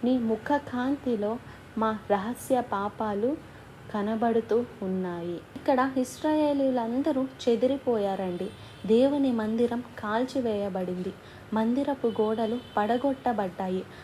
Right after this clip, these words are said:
ఆ సమయంలో నెహమ్యా పూనుకున్నాడు, ప్రార్థించి ఉపవాసముండి, కొన్ని నెలలు ఉపవాసముండి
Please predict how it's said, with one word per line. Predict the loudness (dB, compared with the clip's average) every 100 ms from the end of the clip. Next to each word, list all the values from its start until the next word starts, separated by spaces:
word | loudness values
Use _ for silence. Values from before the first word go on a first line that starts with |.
| -4 2
ఆ | 2
సమయంలో | 2 -2 0 0 0 -2 -2 -2
నెహమ్యా | 0 2 2 0 -4 -6 0
పూనుకున్నాడు, | 2 4 2 0 -2 -4 -4 -8 -12 -20 -20 -20 -20 -6
ప్రార్థించి | -4 -2 -2 0 2 2 0 -4 -2 -2
ఉపవాసముండి, | 2 2 2 2 0 0 0 0 -2 -8 -16 0
కొన్ని | 2 2 2
నెలలు | 2 2 4 2
ఉపవాసముండి | 2 2 2 2 2 2 0 0 0 -2